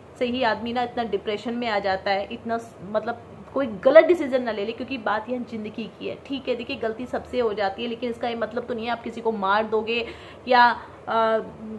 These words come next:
मतलब उसको सा-, क्या करोगे आप उसको? अब क्या कर लोगे? मार लोगे, पीट लोगे, क्या कर लोगे? गलती तो हो गई ना, समझ रहे हो ना? आगे के लिए वो सीख लेगी कि रि-, future में ऐसी कोई गलती repeat ना हो।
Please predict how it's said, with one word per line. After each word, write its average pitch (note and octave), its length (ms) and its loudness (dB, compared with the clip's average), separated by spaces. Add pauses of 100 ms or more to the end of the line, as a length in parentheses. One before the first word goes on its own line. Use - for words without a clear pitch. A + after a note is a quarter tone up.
(120)
मतलब C4 400 -2
उसको C4+ 220 -4
सा-, C#4 320 -2
क्या D#4+ 200 6
करोगे A3+ 340 -2
आप - 180 -8
उसको? - 240 -12
अब - 220 -12
क्या D4 220 6
कर C#4+ 160 4
लोगे? C4+ 180 0
मार B3+ 300 2
लोगे, C4+ 240 0
पीट C4+ 280 -6
लोगे, C4+ 220 -4
क्या C4+ 240 0 (100)
कर A3 80 -2
लोगे? G3+ 200 -6
गलती A#3+ 320 -4
तो C#4+ 120 -2
हो C#4+ 240 0
गई A3+ 200 -2
ना, F3+ 220 -8 (540)
समझ C4+ 240 0
रहे B3+ 80 0
हो A#3+ 40 -2
ना? A#3 180 -4
आगे A3+ 260 2
के C4+ 120 -6
लिए B3 120 -4
वो B3 120 -6
सीख A#3 300 -8
लेगी A3 180 -6
कि B3 100 -8
रि-, A#3 360 -8
future C4+ 340 0
में C#4+ 120 -2
ऐसी A#3 200 -2
कोई A3 140 -6
गलती G#3+ 260 -4
repeat A#3 440 -8
ना E3+ 200 0
हो। E3+ 240 0